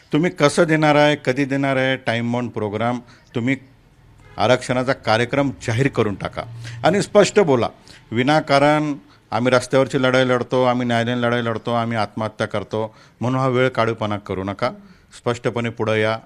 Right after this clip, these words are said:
जबाबदारी स्वीकारा आणि सांगा. माझं माझ्या तरुण पिढीला हात जोडून नम्र विनंती आहे,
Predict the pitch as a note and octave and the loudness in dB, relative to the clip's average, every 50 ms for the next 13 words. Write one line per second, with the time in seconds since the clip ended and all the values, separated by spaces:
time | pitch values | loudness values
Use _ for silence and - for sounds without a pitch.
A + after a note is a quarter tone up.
0 | - G#2+ F#2+ F#2+ G2+ G2 G2 F2+ G#2 G2+ F#2+ - - F#2 - - G2+ G#2 G#2+ G2+ | -16 -12 -6 -4 -4 -4 -4 -4 -6 -8 -8 -8 -12 -12 -8 -6 -4 -4 -4 -6
1 | G2 G2 F#2+ - - D#2+ D2+ D2 - - - - - - - - - - - _ | -6 -8 -12 -12 -14 -14 -14 -16 -20 -20 -20 -20 -20 -20 -20 -20 -20 -20 -20 _
2 | - G2+ A2+ A#2+ B2+ B2 C3+ C#3+ C#3+ C#3 C3+ B2+ B2 A#2+ B2+ B2 B2 B2 A2+ A2+ | -4 0 4 4 4 4 4 2 2 2 2 0 0 0 -2 -2 -2 -2 -4 -2
3 | A#2+ A#2+ A2+ A#2+ A2 A2+ A2+ A2 A2+ A2+ A2+ A2 G#2+ - - G#2 G#2 G#2 G#2 A2 | -4 -6 -6 -4 -4 -4 -2 -2 -2 -2 -2 -2 -4 -6 -4 -4 -4 -4 -2 -4
4 | G#2 A2 A2 A2+ A2 G#2+ - - - G2 F#2+ G2 G2 G2 G2+ G2+ G2+ G2+ G#2 G2+ | -4 -4 -4 -6 -8 -10 -14 -14 -12 -10 -8 -6 -6 -6 -6 -6 -6 -6 -8 -10
5 | F#2+ F2+ G2 F2+ E2 E2 F2 | -10 -10 -10 -10 -10 -10 -12